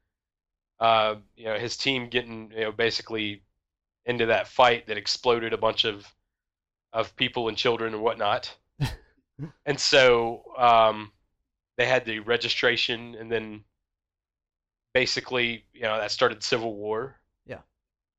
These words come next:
Speaker 1: And he became Penance. He became a really messed up guy for a long time. He was on the Thunderbolts team, and I, when Warren Ellis was writing, it was amazingly disturbing.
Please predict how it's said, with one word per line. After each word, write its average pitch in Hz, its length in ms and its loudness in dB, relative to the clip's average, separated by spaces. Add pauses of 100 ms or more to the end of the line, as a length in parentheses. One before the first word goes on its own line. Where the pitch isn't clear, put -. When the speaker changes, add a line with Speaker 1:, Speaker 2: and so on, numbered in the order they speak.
(180)
Speaker 1:
And 131 480 2 (180)
he 180 160 -2
became 175 320 0
Penance. - 600 0
He 180 100 -2
became 202 340 0
a 143 60 4
really 143 340 0
messed 147 300 0
up 127 160 -2
guy 160 260 4
for 123 180 -2
a 107 80 -2
long 120 280 0
time. 139 460 -6 (920)
He 196 80 4
was 170 180 0
on 143 380 6 (120)
the 127 80 0
Thunderbolts 143 720 0
team, 135 540 -6
and 113 120 -6
I, 107 260 -6
when 117 220 -4
Warren 135 280 6
Ellis 151 300 2
was 107 120 -4
writing, 113 280 2
it 101 60 -16
was 107 160 -6
amazingly 117 640 -2
disturbing. 104 500 -8